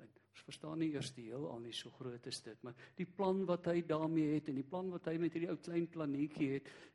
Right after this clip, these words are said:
en met mense op hierdie planeet. Gebed is om op die plek te kom waar ek sê, "Here, ek het nodig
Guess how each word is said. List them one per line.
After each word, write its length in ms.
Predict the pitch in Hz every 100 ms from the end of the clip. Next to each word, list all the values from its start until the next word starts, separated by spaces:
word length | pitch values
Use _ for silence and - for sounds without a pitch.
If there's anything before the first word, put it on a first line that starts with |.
| -
en 80 | 160
met 160 | 156
mense 720 | 139 139 151 165 175 170 151 127 - - _ -
op 220 | 170 143
hierdie 320 | 143 147 160
planeet. 880 | - 143 131 117 127 123 113 127 - _ _ _ _ _ _ _ _ _ _ _ _ _ _ _
Gebed 500 | - 135 170 208 - - 123
is 200 | - -
om 120 | 131 127
op 80 |
die 100 | 139
plek 420 | 131 202 196 - -
te 100 | 214 - -
kom 320 | 151 135 131 127 - _ _ _ _ _ _ -
waar 220 | 110 117
ek 140 | 117 -
sê, 500 | - 131 113 113 165 - _ _ _ _ _ _ _ _ -
"Here, 360 | 135 135 156 170 - _ _ _ _ _ _ _ _ _ -
ek 160 | 151
het 160 | 170 -
nodig 680 | 127 131 123 117 - -